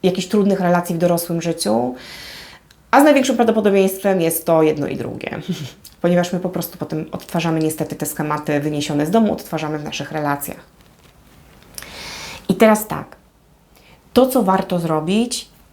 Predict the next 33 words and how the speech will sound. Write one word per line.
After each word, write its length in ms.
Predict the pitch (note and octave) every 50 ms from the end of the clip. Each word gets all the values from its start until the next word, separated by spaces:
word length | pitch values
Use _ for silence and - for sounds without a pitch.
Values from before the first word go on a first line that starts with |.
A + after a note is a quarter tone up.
| _ _ _
i 100 | - G#3+
jeżeli 320 | A3+ A#3 A3+ A#3+ A#3+ A3+ A3+
już, 440 | B3 B3 A#3+ - - - - - _ -
wiesz, 300 | G#3+ G#3+ F3+ - - -
to 100 | - G3+
zrobiłaś 540 | G3+ A#3 A3+ A3 C#4 D4+ D4 - - - G3+
i 40 |
zrobiłeś, 680 | F#3+ G3 G#3+ G3 A3+ G#3+ G#3 G#3 G3+ G3+ - - - - _ _ _ _ _ _
to 100 | - C4+
super. 460 | B3 - - A3+ - F3+ F3+ G#3 - - - A3+
<laughs> 120 | B3 -
Ja 220 | A#3+ A3+ G3+ G3 - - - - - - - - - - -
mówię 260 | - B3 G#3 F#3+ A3+
w 40 | -
tej 100 | - G3+
chwili 220 | G3 - - G3 F3
do 120 | F#3 -
osób, 220 | - - F#3+ F3+
które 220 | - F#3+ F#3+ F3+ E3+ - - -
być 260 | - F3 G#3+ G#3 - G#3
może 280 | G#3 A3 A3 G#3+ G3
jeszcze 240 | F#3 F3+ F3+ - F3
nie 100 | E3+ E3
są 100 | - E3+
na 60 | E3
tym 160 | D#3+ - E3+
etapie, 480 | E3 E3 - E3 E3 - - F3 G3+ G#3 - - - - - - - - - - - - - - - - - - - - - - _ - - - - _
to 100 | - G#3
spojrzeć 580 | G3 - - - - B3 D4 E4 D#4+ D#4 D4 -
na 80 | A#3+ A3+
te 100 | A3+ G3
swoje 420 | G3 - - G3+ G3+ A3 A3+ G#3+
relacje 720 | G#3 G3+ F#3+ F#3 F3+ F3 F3 - - - - - - F#3